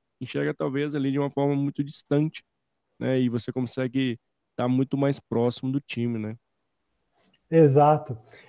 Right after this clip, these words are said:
Speaker 2: É, é, eu, eu, eu, eu vi até assim, né, como liderança, assim, um, mais ou menos um ano e meio, dois anos atrás, eu vi uma pesquisa que eu fiquei
Speaker 1: Sim.
Speaker 2: bem chocado,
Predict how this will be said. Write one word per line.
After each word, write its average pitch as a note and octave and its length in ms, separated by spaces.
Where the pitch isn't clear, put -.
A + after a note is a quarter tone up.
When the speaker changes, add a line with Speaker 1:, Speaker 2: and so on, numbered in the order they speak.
Speaker 2:
É, D3 960
é, - 60
eu, E3 420
eu, E3 240
eu, D3 260
eu D3+ 100
vi D3+ 120
até F#3 240
assim, F3 260
né, D3+ 360
como D#3+ 180
liderança, D#3 640
assim, C#3+ 360
um, D3 260
mais C#3+ 380
ou D#3+ 60
menos D#3 280
um D3 340
ano C#3+ 120
e C#3+ 40
meio, C#3 220
dois C#3 220
anos C#3+ 160
atrás, C#3+ 380
eu D#3 80
vi C#3+ 80
uma D#3 160
pesquisa D3+ 420
que - 80
eu D3+ 40
fiquei C#3+ 160
Speaker 1:
Sim. C#3 80
Speaker 2:
bem D#3+ 80
chocado, C#3+ 800